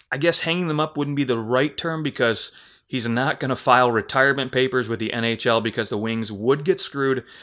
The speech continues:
with the cap recapture penalty that occurred with, uh, his gigantic contract being signed. But, um,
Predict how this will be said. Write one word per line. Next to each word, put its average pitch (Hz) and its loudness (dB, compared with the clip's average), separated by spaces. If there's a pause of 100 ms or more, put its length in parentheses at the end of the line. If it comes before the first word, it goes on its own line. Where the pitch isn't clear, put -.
(200)
with 120 -6
the 113 -4
cap 117 -6 (280)
recapture 120 -2
penalty 107 0
that 101 -2
occurred 107 -2
with, 107 -4
uh, 98 0 (480)
his 113 -4
gigantic 110 -2 (420)
contract 107 -2
being 107 -6
signed. 117 -4
But, 110 0 (960)
um, 104 0